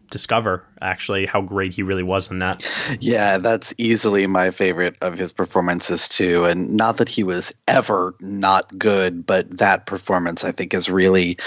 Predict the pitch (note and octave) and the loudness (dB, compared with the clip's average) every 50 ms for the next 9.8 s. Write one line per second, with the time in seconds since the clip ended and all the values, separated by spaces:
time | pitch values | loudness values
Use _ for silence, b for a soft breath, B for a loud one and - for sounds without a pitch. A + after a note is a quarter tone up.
0 | B B B B B B B - - C3 A#2 A2 A#2 G#2 G2+ G2 F#2+ - - - | B B B B B B B 0 0 0 2 2 2 2 2 2 0 0 -2 -2
1 | - - G#2 G2 - - G#2 F2+ E2+ E2 E2+ E2 - F#2 G2 G2 F2+ - - A2 | 0 0 0 0 0 0 0 0 0 0 -2 -2 -2 -2 -4 -4 -4 -2 0 0
2 | G#2 - - - - G2 F#2+ F2 E2 D#2 F2+ F#2 F2 - - - G#2+ G2 F2+ F#2 | 0 0 0 -2 0 0 2 2 0 -2 -2 -4 -6 -6 -4 0 0 2 4 4
3 | F#2 F#2 F2+ - - - F#2+ F#2 F2+ E2+ D2+ - E2 E2 E2+ - - - F#2+ F#2 | 4 2 2 0 -2 0 2 2 2 2 0 0 0 0 0 0 -2 -4 -2 -2
4 | F2+ F2 E2+ E2+ E2 E2 D#2+ - - B B B B B B B B - G#2 A#2+ | -2 -2 -2 -2 -4 -6 -6 -6 -8 B B B B B B B B -4 0 2
5 | B2 A#2 A2+ A2 - - G#2 F#2 B2 A#2+ B2 B2+ B2+ - - - - - - _ | 4 4 4 2 0 -2 -2 0 2 4 4 2 0 -2 -4 -12 -12 -12 -12 _
6 | - A#2+ A2+ G#2 G2 A#2 A#2 A#2 A#2 A#2 A#2 A#2 A2+ A2+ - B2 A2+ A2+ A2 G#2+ | -8 -8 -6 -2 0 2 2 4 4 2 2 0 -2 -2 -2 -2 0 0 0 -2
7 | F#2+ F#2+ F2+ E2+ A2 G#2 G#2 A2 A2 G#2+ G2+ G2+ G#2 A2 A2+ - - A#2 A2 - | -6 -6 -4 0 2 2 2 2 0 0 0 2 2 0 0 -2 0 0 0 2
8 | - G#2 G#2+ F#2+ - A2 G2 F2+ - - - A2 G#2 G#2 G#2 F#2+ F2+ E2 E2 E2 | 2 0 0 0 -2 -6 -6 -6 -6 -2 0 0 2 2 0 -2 -2 -4 -6 -6
9 | F2 G2 F2 - - - - G2+ G2+ G2 F#2+ F#2 F2+ F2 F2 E2+ | -8 -8 -8 -8 -8 -6 -2 0 0 2 0 0 -2 -4 -8 -10